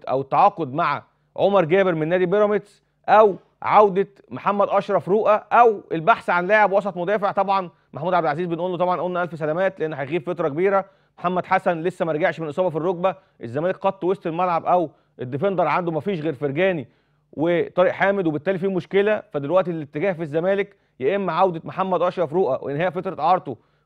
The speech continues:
مع إنبي، وخاصة إن إنبي دلوقتي ماسكه الكابتن حلمي طولان، وإحنا عارفين إن في مشاكل ما بين المسؤولين في الزمالك والكابتن حلمي طولان، فهو ده الاتجاه الأول، أو التعاقد مع لاعب وسط مدافع،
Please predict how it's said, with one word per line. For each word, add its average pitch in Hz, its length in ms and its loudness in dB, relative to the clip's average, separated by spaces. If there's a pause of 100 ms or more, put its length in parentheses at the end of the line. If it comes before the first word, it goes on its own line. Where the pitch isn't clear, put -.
مع 147 360 0
إنبي، 202 360 -2 (200)
وخاصة 147 420 -2
إن 170 200 -2
إنبي 185 260 -2
دلوقتي 180 280 2
ماسكه 175 180 -4
الكابتن 175 320 -4
حلمي 170 220 -6
طولان، 170 200 -2
وإحنا 156 240 -8
عارفين 147 200 -6
إن 170 80 -6
في 156 100 -8
مشاكل 156 380 -6
ما 139 120 -6
بين 151 260 -8 (240)
المسؤولين 139 320 -8
في - 80 -10
الزمالك 147 300 -4
والكابتن 151 320 -6
حلمي 165 220 -6
طولان، 175 320 0 (480)
فهو 165 260 4
ده 175 80 4
الاتجاه 185 400 0
الأول، 190 500 2
أو 190 260 2 (220)
التعاقد 170 480 -2
مع 151 160 -4
لاعب 156 240 0
وسط 170 280 0
مدافع، 196 480 0